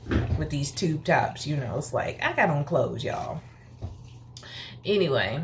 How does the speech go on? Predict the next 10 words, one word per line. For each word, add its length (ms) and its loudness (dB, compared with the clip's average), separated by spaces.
this 220 4
is 100 2
a 120 6
triple 500 4
acid 500 2
resurfacing 840 0
serum. 680 -2
So 380 2
I'm 140 2
like, 380 0